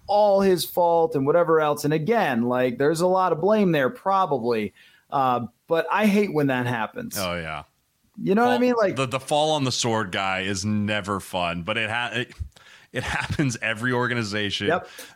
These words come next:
Speaker 2: Every year, someone is the scapegoat,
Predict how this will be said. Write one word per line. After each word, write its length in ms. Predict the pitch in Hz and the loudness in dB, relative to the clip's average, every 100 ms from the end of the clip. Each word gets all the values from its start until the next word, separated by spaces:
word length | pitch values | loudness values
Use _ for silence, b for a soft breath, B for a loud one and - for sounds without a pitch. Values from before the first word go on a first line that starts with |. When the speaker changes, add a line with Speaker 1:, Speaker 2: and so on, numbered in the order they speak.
| _ - | _ -6
Speaker 2:
Every 400 | 113 98 120 123 | -6 -4 -2 0
year, 360 | 113 107 98 | 0 0 0
someone 580 | 92 - 131 120 123 120 | -2 -2 -2 -2 -2 -2
is 160 | 113 95 | -2 -4
the 60 | |
scapegoat, 680 | 104 - 98 87 - 85 80 | -6 -6 -6 -8 -8 -8 -8